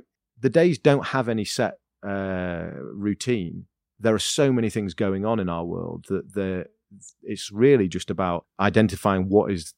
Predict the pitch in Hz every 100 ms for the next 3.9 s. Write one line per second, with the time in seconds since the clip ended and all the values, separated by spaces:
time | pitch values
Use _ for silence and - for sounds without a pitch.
0 | _ 87 98 92 - 95 95 104 - 90
1 | 78 98 90 87 87 98 98 82 92 92
2 | 90 - 101 - 90 87 - 87 95 90
3 | 85 85 87 92 90 90 98 90 85